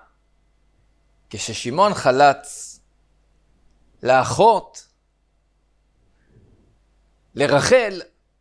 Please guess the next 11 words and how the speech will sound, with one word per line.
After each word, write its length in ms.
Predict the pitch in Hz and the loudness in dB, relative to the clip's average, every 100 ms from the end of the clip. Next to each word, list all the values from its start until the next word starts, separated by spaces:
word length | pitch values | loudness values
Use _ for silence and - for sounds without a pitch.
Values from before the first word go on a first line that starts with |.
| _ - | _ -14
לא 260 | 131 202 | -6 -4
נפטרה 720 | 233 208 - 175 175 220 190 185 - _ _ _ _ _ _ _ _ - | -4 -8 -8 -6 0 2 2 0 -8 _ _ _ _ _ _ _ _ -18
חנה 480 | - 160 202 208 165 | -4 -2 2 0 -2
צרתה? 480 | - 196 160 156 123 107 _ _ _ _ _ _ _ _ _ _ _ _ _ _ | -2 0 0 -2 -4 -8 _ _ _ _ _ _ _ _ _ _ _ _ _ _
כי 120 | 240 | -4
רחל 540 | 240 220 233 214 160 104 - - | 0 2 4 4 2 -4 -12 -2
היא 160 | 139 | 0
אחות 360 | 127 165 151 - _ _ _ | 2 0 -2 -6 _ _ _
חלוצתו 720 | - - 127 117 - 120 123 120 | -8 -4 -4 -4 -4 -2 0 0
של 200 | 131 113 | -2 -6
שמעון, 500 | 127 113 107 117 | -8 -6 -6 -8